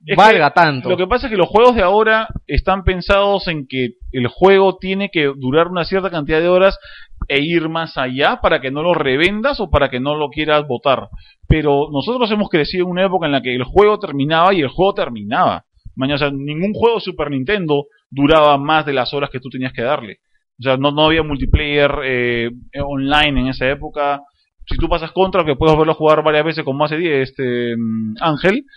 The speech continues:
Speaker 1: pero al final se acaba, se jugó tres veces, ahí acabó, mañas.
Speaker 2: Pero igualito, me parece que, eh, un juego que dure tan poco no, bueno, ah, por muy bueno que sea, mm, mm. Pero más bien, justo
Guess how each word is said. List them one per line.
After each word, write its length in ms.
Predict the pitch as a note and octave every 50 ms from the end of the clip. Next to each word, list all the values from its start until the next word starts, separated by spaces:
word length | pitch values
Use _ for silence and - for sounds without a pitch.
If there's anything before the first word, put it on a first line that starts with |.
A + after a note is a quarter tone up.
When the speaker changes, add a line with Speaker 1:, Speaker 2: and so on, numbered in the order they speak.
| - - - - - - -
Speaker 1:
pero 160 | F#3 F3+ E3+
al 120 | E3 E3+
final 280 | - E3+ F3+ G#3+ A#3 A3+
se 80 | - G#3
acaba, 240 | - A#3+ C4 C4+
se 80 | A3+ G#3+
jugó 180 | F3 G#3 A3+ A3
tres 200 | A3+ G#3+ G3+ B3
veces, 440 | A3+ A#3 A3+ - G3 F#3+ F3+ - - -
ahí 140 | C3+ D#3+ G3
acabó, 340 | G#3 - D3+ G3 A#3 G3+ C#3+
mañas. 420 | D3 D3+ E3 G#3 A3+ - - _ _ _ _ _ _ _ _ _ _ _
Speaker 2:
Pero 160 | - - A3+
igualito, 480 | A3 A3 A3+ G#3+ G#3 F#3+ D3+ D3+ C#3 C3 -
me 140 | - E3 E3
parece 300 | D#3 F3+ F#3+ G3 F3 G#3
que, 320 | E3+ F#3+ F#3 F3+ E3+ D#3+ -
eh, 680 | - D#3 D3+ D3 D3 C#3+ C#3+ C#3 C#3 C#3 C3+ C#3 C#3+ C#3 _ _ _ _ _ _ _ _ _ _ _ _ _ _ _
un 200 | - G3 G3+ G3+
juego 800 | F3+ - - G#3 G3+ F#3+ F#3+ F#3+ F#3+ F#3+ F#3+ F3+ F3+ F3 E3 -
que 80 | D#3
dure 240 | D3 D#3 E3 F3 F3
tan 180 | E3+ F3 E3 D#3+
poco 300 | F#3+ F#3 E3 E3+ F3+ F3
no, 640 | E3 D#3+ D#3+ D#3 D#3 D#3 D#3 D3+ D3 C#3+ C#3+ C#3+ D#3+
bueno, 200 | E3 D3+ C#3+ D#3
ah, 80 | D#3+
por 140 | - F3 E3+
muy 120 | F#3 G3+
bueno 220 | G3+ G3 G3 G3 F#3+
que 100 | F3 F3
sea, 260 | - F#3+ F#3+ F#3 F#3
mm, 380 | F3 - E3 E3 C#3+ C#3+ D3 D3
mm. 80 | C#3+ - _ _ _ _ - - - - _ _ _
Pero 300 | - E3+ E3+ - D#3 D#3+
más 280 | E3+ D#3+ D#3+ F3 F#3 G3+
bien, 160 | A3+ G#3+ F#3+
justo 720 | E3+ A#3+ A#3 - - A#3+ A3+ A3 G#3+ G#3 G3 F#3 F3+ E3+